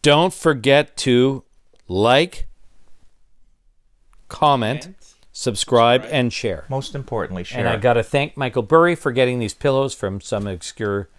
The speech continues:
Speaker 2: Obscure internet
Speaker 1: internet
Speaker 2: online store.
Speaker 1: online
Speaker 2: Yeah.
Speaker 1: store. But thank you so much for following us. Thank you for your support.
Speaker 2: Mm-hmm.
Speaker 1: Thank you for following me on Twitter.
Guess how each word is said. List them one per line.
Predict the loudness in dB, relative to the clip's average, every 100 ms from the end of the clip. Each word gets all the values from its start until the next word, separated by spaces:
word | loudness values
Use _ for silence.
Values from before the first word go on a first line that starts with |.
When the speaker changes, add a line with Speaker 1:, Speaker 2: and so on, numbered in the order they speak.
| -18
Speaker 2:
Obscure | -14 -12 -6 -4 -4 -8 -8
internet | -8 -6 -8 -8 -6
Speaker 1:
internet |
Speaker 2:
online | -4 0 0 2
store. | 4 4 2
Speaker 1:
online | 0 -2
Speaker 2:
Yeah. |
Speaker 1:
store. | -6 -6 -6 -6 -12 -20 -20 -20 -2
But | 0 0 -2
thank | -6 -4 -6
you |
so | -6 -4
much | -4 -6
for | -10 -6
following | 2 2 2 0 -4
us. | -8 -14 _
Thank | -6 -6 -8
you |
for | -8 -6
your | -6
support. | -6 -10 -2 2 2 0 _ _
Speaker 2:
Mm-hmm. | -6
Speaker 1:
Thank | -2 -2 -2
you | -8
for | -6 -6
following | 0 2 2 -2 -6
me | -6
on | -6 -8
Twitter. | -2 0 0